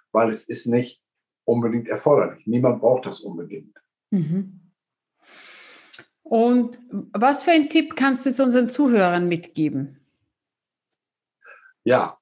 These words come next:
Speaker 1: der erste, ähm, ist gerade schon, <laughs> ähm, gesagt worden, nämlich anzufangen. Und, äh, das zweite ist sicherlich, ähm, dort jemanden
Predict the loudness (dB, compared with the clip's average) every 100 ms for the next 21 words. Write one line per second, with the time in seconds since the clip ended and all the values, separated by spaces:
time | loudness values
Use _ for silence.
0 | -2 2 4 4 6 6 4 4 6 6
1 | 2 -6 _ -6 0 4 6 6 2 0
2 | 0 -2 -2 -2 -2 -4 -4 -4 -8 -6
3 | 2 4 6 2 -4 -12 _ -2 2 4
4 | 4 4 6 6 4 2 0 0 0 0
5 | 2 4 2 -4 _ _ -20 -6 2 4
6 | 4 4 4 6 2 0 4 4 4 2
7 | -2 0 2 6 6 6 2 -4 _ _
8 | _ _ 0 4 4 0 -10 2 4 4
9 | 2 0 2 2 0 -4